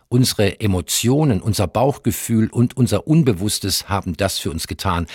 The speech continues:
Und nun legen wir uns nachträglich die dazu passenden Argumente zurecht.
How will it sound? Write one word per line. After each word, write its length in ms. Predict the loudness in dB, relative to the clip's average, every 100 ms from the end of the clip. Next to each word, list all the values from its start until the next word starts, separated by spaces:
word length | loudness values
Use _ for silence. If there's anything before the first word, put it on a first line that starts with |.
| -14 -4
Und 220 | 0 2
nun 240 | 4 6 4
legen 380 | 4 2 2
wir 100 | 2
uns 180 | 0 2
nachträglich 840 | 2 2 -2 -6 -6 -6 -4 -6 -4
die 120 | -4
dazu 300 | -2 -2 -4
passenden 540 | -2 -2 -2 -2 -2
Argumente 560 | 0 0 2 2 2 -4
zurecht. 560 | -8 -10 -12 -18 -20